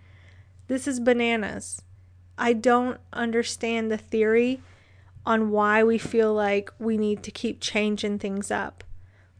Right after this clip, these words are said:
I mean, I can't say it enough, but if it wasn't broken, why try to fix it? You have kids that were raised in the eighties and nineties who are scientists and, you know, architects and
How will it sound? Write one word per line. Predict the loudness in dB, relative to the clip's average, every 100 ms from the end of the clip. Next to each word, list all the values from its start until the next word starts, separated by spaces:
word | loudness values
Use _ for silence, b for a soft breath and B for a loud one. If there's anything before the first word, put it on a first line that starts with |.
| b -20 -20 -8
I | -2
mean, | 0 0
I |
can't | -2 -4 -4 -2
say | -4
it | -2
enough, | -2 -2 -2 -6 -12 -6
but | -4
if | -2
it | -2
wasn't | 0 0 0 -2
broken, | -2 -2 -2 -2 -4 -6
why | -6 -2 -2 -2 -4
try | -4 -2
to | -4
fix | -2 -4 -4 -6
it? | -6 -8 -18 b b b b b b b -14 -2
You | 0
have | 4 2 2 -4
kids | -4 -2 -2
that | 0 2
were | 2
raised | 2 2 0
in |
the | -4 0
eighties | 0 -2 -4
and | -4
nineties | -2 -2 -2 -4
who | -2 0
are | 0 0 0 -4 b b b b
scientists | -12 -2 2 2 2 0 -4 -4 -6 -10 -12
and, | -6 -4 -4 -6 -8 -14 -20 -4
you | -2
know, | 0 -2 -4 -8 -20 -20 -20 -20 _ -20 -20 -20 -8
architects | -2 0 0 0 0 -2 -6 -6
and | -4 -4 -6